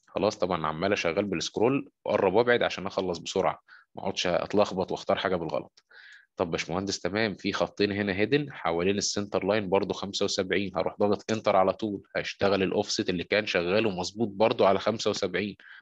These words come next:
وبالتالي انا كل اللي انا هعمله هودي ده فوق، ادي انتر، هو-، او انتر، بوينت سفن فايف انتر، واروح ضاغط من هنا لفوق ومن هنا لتحت،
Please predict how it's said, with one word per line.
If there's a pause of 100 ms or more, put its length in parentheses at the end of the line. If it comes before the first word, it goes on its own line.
(140)
وبالتالي
انا
كل
اللي
انا
هعمله (440)
هودي
ده
فوق، (2000)
ادي
انتر، (260)
هو-، (560)
او
انتر، (440)
بوينت
سفن
فايف
انتر، (440)
واروح
ضاغط
من
هنا (420)
لفوق
ومن
هنا
لتحت،